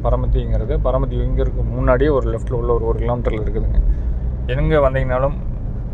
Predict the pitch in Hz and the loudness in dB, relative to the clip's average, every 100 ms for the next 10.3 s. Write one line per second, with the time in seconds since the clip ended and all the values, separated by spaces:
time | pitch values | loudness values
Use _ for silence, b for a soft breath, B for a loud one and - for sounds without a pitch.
0 | - - - - 131 139 - 127 123 120 | -4 -4 -4 -4 -2 0 -2 -2 0 0
1 | 120 117 113 120 127 120 123 120 120 113 | 0 -2 -2 0 0 0 -2 0 -2 -2
2 | 110 120 123 120 120 147 139 131 113 131 | -2 -4 -4 -2 0 0 0 0 0 0
3 | 123 123 - 123 117 113 120 117 113 113 | 2 0 0 -2 0 0 0 -2 -2 -2
4 | 110 127 - 131 139 143 131 127 123 117 | -2 -2 -2 0 2 2 0 0 2 0
5 | 113 117 113 110 107 113 127 - 127 131 | 0 0 0 -2 -2 -2 0 2 2 2
6 | 123 123 113 110 113 120 113 117 120 113 | 0 0 -2 -2 -2 0 0 0 -2 -2
7 | 110 110 107 107 127 123 113 117 123 113 | 0 0 0 0 0 0 0 0 0 0
8 | 110 - 117 120 117 107 107 107 107 107 | 0 0 0 0 0 -2 -2 0 0 0
9 | 110 104 107 - - - - - - - | 2 2 0 0 0 0 0 -2 -4 -4
10 | - - - | -2 -2 -2